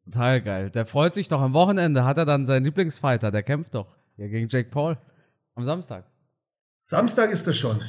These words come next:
Speaker 1: Ja, jetzt am Samstag ist Nate Diaz gegen Jake Paul. Ich werd, ich, ich wurde jetzt auch auf meinem Podcast angesprochen. Ja, ne? Also klar, ich hab jetzt angefangen mit dem Training. Ich hab's nicht einmal ausfallen lassen. Ich bleib fleißig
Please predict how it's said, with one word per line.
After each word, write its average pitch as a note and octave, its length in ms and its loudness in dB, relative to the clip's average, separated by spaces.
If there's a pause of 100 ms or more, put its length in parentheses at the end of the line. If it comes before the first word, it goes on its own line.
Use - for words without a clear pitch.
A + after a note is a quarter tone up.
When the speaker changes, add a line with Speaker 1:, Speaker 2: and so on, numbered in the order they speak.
Speaker 1:
Ja, E3+ 200 0
jetzt A3 280 -2
am G3+ 140 -2
Samstag G3 400 -2
ist B2 160 -4
Nate E3+ 420 -4
Diaz E3 560 -8
gegen A#2+ 460 -6 (800)
Jake C#3+ 260 -2
Paul. C#3 400 2 (760)
Ich C3+ 120 -12
werd, A3 200 0
ich, F3 100 -8 (120)
ich E3 160 -10
wurde A#3 180 -2
jetzt - 160 -6
auch G#3 380 2
auf C3 160 -4
meinem C#3+ 220 -4
Podcast C3+ 460 -6
angesprochen. G#2+ 680 -6 (140)
Ja, G#2+ 160 -10
ne? D#3+ 240 -6
Also B2+ 260 -10
klar, D3+ 400 -10 (420)
ich C#3 60 -8
hab C3 140 -10
jetzt C3+ 180 -10
angefangen D#3+ 480 -6
mit D3+ 100 -6
dem C#3+ 140 -8
Training. D#3 480 -2
Ich C3 140 -4
hab's E3 180 -4
nicht A#3 220 0
einmal A#3+ 380 2
ausfallen A3 580 0
lassen. G#2 320 -4
Ich - 160 -12
bleib F3 260 0
fleißig F#3 760 -6